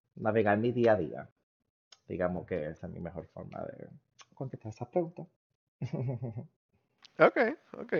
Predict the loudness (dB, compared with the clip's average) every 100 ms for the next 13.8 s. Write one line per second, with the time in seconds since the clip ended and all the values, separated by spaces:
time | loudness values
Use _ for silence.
0 | 0 4 4 2 -10 -20 -20 -20 _ _
1 | -6 -6 -8 -2 6 8 10 8 8 8
2 | 6 4 2 -6 -20 _ _ _ _ _
3 | -20 -20 -20 _ -20 0 2 2 0 -2
4 | 4 8 8 6 4 6 6 4 0 6
5 | 6 6 0 -6 -2 0 0 -2 -4 -18
6 | -20 -20 -14 -6 -6 0 0 2 2 0
7 | 0 0 2 6 8 6 -2 _ _ _
8 | _ _ 4 8 8 10 10 8 8 4
9 | 4 4 2 2 2 2 2 4 6 4
10 | 2 -2 -2 -2 -4 -4 -4 -6 -8 -10
11 | _ _ _ _ 4 6 4 0 0 2
12 | -2 -2 0 2 0 0 -4 0 2 2
13 | 0 0 6 8 8 6 4 0